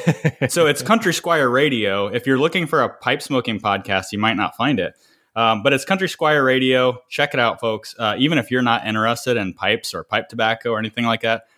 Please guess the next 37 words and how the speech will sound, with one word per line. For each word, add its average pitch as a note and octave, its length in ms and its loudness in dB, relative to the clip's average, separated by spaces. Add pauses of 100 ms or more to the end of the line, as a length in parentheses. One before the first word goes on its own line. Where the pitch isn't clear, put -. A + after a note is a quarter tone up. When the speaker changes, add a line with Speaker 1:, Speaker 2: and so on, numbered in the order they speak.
(140)
Speaker 2:
they're C3+ 100 -2
just E3+ 220 0
a - 20 -6
couple E3+ 300 0
of C#3 80 0
good D#3 180 0
dudes D3+ 320 0
that A#2+ 140 2
are A2+ 320 0
having D#3 280 -2
fun, D#3 380 0
putting D#3+ 240 2
out C3 120 2
a G#2+ 60 2
really C3 380 2
just C3+ 420 -8 (160)
fun B2+ 300 0
podcast. F#2+ 760 -6 (160)
My D3+ 160 2
wife D#3 320 2
enjoys F#2+ 460 0
it, G2+ 180 -2
and A2 120 -4
she E3+ 200 -6
couldn't A#2+ 240 -2
care G#2+ 180 -2
less G#2+ 240 0
about E2+ 240 -6
pipe F2 220 -8
tobacco. E2+ 600 -12 (440)
In G#2 100 -8
my C#3 140 2
book, - 360 -2
just - 260 -2 (340)
good D3+ 240 2
quality C#3 340 2
programming. F#2 600 0